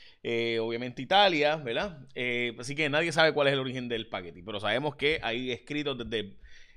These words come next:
el siglo, eh, uno antes de Cristo, eh, donde se habla ya del espagueti.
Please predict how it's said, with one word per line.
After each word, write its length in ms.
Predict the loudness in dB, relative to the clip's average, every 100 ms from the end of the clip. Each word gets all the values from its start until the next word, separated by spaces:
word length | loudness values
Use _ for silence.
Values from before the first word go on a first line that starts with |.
| -6
el 180 | -6 -4
siglo, 800 | -6 -4 0 2 2 2 -4 -14 -20 -20 _ -20 -20 _ -20 -20 -14 -6
eh, 260 | -4 -2 -2
uno 300 | -2 0 0
antes 240 | -2 -2
de 120 | -2 -2
Cristo, 500 | -6 -6 -6 -8 -8 -20 -20 -16 -6
eh, 520 | -2 0 0 -2 -6
donde 320 | -8 -4 -4
se 160 | 0 2
habla 300 | 2 4 4
ya 120 | 4
del 120 | 2
espagueti. 720 | 0 4 6 6 4 -2 -10